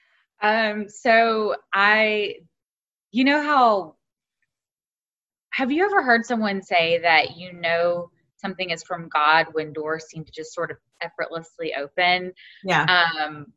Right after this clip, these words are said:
Speaker 1: without you even really trying, and the idea seems crazy or absurd. Uh, that's, that's kinda how I landed here. This was not a path that I chose for myself. I say that it chose me.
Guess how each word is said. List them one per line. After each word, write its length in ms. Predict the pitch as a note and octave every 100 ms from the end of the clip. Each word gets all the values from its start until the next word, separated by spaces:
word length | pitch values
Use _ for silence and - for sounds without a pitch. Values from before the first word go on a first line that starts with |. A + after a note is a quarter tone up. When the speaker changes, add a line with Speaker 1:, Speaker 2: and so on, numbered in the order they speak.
| _ _ _
Speaker 1:
without 440 | F#3 F#3 F3+ F3+ G#3
you 120 | G#3
even 240 | G3+ F3
really 300 | F#3 D#3+ D3
trying, 720 | C3+ - E3+ F#3+ G3+ G#3 G#3 -
and 480 | F3 E3 D#3+ D#3 D#3 -
the 140 | D3
idea 380 | D#3+ D#3 D#3+ E3
seems 580 | - E3 D#3+ D3+ D3+ - _ _ _ _ _ _
crazy 400 | - F3+ F3 F3
or 140 | F3 E3
absurd. 600 | D#3 D#3+ D3+ D#3+ F3+ F#3 E3+
Uh, 260 | D#3 D#3 C#3+ _ _ - - _ -
that's, 180 | D#4 -
that's 240 | A#3+ F4 -
kinda 320 | F4 A#4 G4+
how 160 | D4+
I 160 | D4+ A3+
landed 420 | F3+ F3+ F#3+ F3
here. 440 | F3 E3 D3+ D#3 D#3+
This 160 | G#3
was 180 | A3 A#3
not 340 | A#3 A#3 B3 B3 -
a 100 | G3 -
path 420 | - F3+ F3+ G#3 -
that 100 | G3
I 240 | F3+ E3+
chose 400 | F3 - E3+ E3
for 120 | -
myself. 520 | F#3+ F3 - E3 E3+ - -
I 140 | E3+
say 280 | E3+ - E3+
that 140 | D3+ D#3+
it 180 | E3
chose 420 | - F#3 E3 D#3 D#3+
me. 400 | D3+ D3+ F3